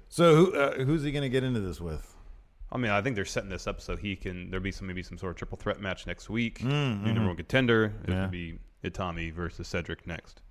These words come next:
Speaker 1: Could be. Or they'll, like, set it up next week and have the week after. Yeah, it could be. That'd be fun.
Speaker 2: Oh, yeah. I think it'd be great.
Speaker 1: Yeah. All right. Uh, let's move on to N X T.
Speaker 2: Yeah.
Speaker 1: Shayna Baszler comes out, drops a promo.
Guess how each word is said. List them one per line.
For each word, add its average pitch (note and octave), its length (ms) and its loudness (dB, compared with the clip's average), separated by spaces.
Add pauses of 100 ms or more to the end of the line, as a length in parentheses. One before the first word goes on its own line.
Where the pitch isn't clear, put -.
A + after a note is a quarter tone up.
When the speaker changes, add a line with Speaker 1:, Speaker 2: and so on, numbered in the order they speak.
Speaker 1:
Could D#2+ 140 -4
be. D2 160 -6 (480)
Or E2+ 100 0
they'll, D#2 240 -2
like, D2 200 -8
set D2+ 200 -6
it D2+ 80 -6
up D2 140 -8
next C#2 240 -10
week D2 160 -8
and D2 80 -6
have C#2+ 140 -6
the C#2+ 60 -10
week D2 180 -10
after. C#2+ 380 -8 (360)
Yeah, D#2+ 140 -6
it D#2+ 80 -8
could D2 100 -10
be. D#2+ 160 -8 (500)
That'd F3 120 -2
be A3+ 80 0
fun. - 240 -6 (360)
Speaker 2:
Oh, C3+ 120 2
yeah. G#2+ 140 -2
I - 680 -16
think - 0 -
it'd A2+ 120 -8
be E2+ 80 -8
great. F2+ 260 -6 (260)
Speaker 1:
Yeah. D2 200 -4 (680)
All G#2+ 80 -4
right. F#2 260 -4
Uh, A2 500 0
let's - 180 -6
move A#2+ 160 0
on A#2 120 2
to G2 160 -4
N A2+ 140 -2
X G#2+ 200 -4
T. F#2 460 -4
Speaker 2:
Yeah. G#2+ 300 4 (240)
Speaker 1:
Shayna E3 440 4
Baszler C3 680 6
comes B2+ 300 2
out, A2+ 480 4
drops B2 320 6
a G2+ 60 -4
promo. G#2+ 640 2